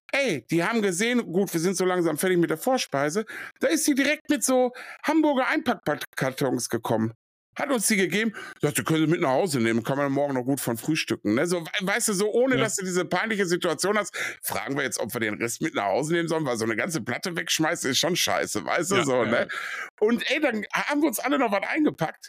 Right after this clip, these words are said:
Speaker 1: Mega geil, ja. Alleine und, äh, echt, da hab ich am nächsten Tag noch von gegessen, fand ich super, ja.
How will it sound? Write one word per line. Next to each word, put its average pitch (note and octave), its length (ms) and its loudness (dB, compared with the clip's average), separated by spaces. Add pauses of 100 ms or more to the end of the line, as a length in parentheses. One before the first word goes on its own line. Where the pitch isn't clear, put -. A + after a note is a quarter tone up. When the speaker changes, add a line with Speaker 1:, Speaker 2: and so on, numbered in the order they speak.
(120)
Speaker 1:
Mega F3+ 680 0
geil, D2+ 300 -2
ja. C3+ 220 0 (180)
Alleine E3+ 380 0
und, C#3+ 160 -4 (320)
äh, - 320 -4
echt, - 140 -6
da G#3+ 60 2
hab G3+ 80 0
ich F#3+ 60 0
am G3 60 -4
nächsten G3+ 300 -2
Tag G3 80 -2
noch F#3+ 120 -4
von G3 120 -4
gegessen, F#3 400 -2
fand - 240 -4
ich B2+ 180 -4
super, C#3 500 -4
ja. - 160 0